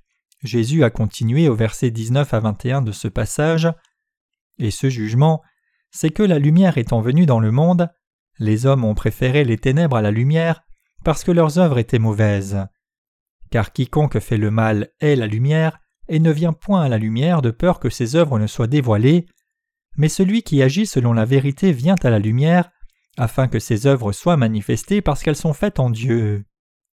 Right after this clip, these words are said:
En d'autres termes, c'est essentiellement parce que Dieu nous aime qu'il nous a sauvés. Nous devons croire que Dieu nous a toujours aimés,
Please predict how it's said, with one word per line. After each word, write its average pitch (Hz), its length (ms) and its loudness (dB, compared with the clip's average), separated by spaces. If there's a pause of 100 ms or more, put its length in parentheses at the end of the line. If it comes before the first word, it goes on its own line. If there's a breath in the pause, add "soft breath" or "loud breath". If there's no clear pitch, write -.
(1120)
En 127 120 0
d'autres 107 260 0
termes, 147 400 0 (480)
c'est 151 260 -2
essentiellement 180 640 2
parce - 220 -2
que - 80 0
Dieu 135 240 0
nous 123 240 2
aime 151 200 2
qu'il 117 160 -2
nous 113 160 -2
a 143 60 2
sauvés. 127 500 0 (720)
Nous 120 140 0
devons 117 260 2
croire 120 300 -2
que 123 100 0
Dieu 117 200 -2
nous 113 200 -2
a 104 60 2
toujours 117 400 -4
aimés, 175 320 2